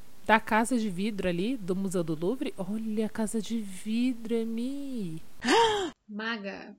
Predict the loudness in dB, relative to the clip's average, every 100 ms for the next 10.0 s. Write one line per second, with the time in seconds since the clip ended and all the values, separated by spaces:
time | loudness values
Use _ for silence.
0 | _ -10 -8 -6 -6 -4 0 0 0 2
1 | 2 2 0 -4 -6 -8 -10 -8 -6 -6
2 | -6 -6 -6 -8 -2 4 6 8 6 4
3 | -8 -10 -10 -10 -10 -4 2 6 8 8
4 | 6 6 6 4 2 4 6 6 4 0
5 | -4 -8 0 2 4 2 -2 -8 -10 -10
6 | -10 -10 -10 -10 -4 0 0 4 2 4
7 | 0 0 -2 0 0 4 4 4 4 2
8 | 2 2 2 4 6 6 6 2 -2 0
9 | 2 4 4 2 0 2 2 2 -2 -6